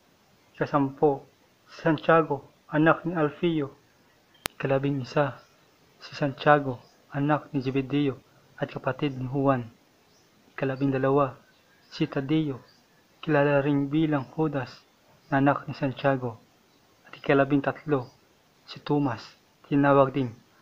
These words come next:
ang Kambal. At ito ang labing dalawang apostol ni Jesucristo na kanyang pinili.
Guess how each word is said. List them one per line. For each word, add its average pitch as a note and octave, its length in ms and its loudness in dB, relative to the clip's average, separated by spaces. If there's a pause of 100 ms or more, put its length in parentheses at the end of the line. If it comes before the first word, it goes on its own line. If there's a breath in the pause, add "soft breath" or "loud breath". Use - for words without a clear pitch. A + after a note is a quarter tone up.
(140)
ang C#3 160 2
Kambal. B2 560 2 (480)
At - 240 -8
ito C#3+ 480 2
ang C#3 160 4
labing C#3 400 2
dalawang C#3 400 0
apostol C3+ 480 -4
ni C3+ 160 -6
Jesucristo - 640 -10 (640)
na D3 80 -2
kanyang C3+ 480 0
pinili. C3 400 0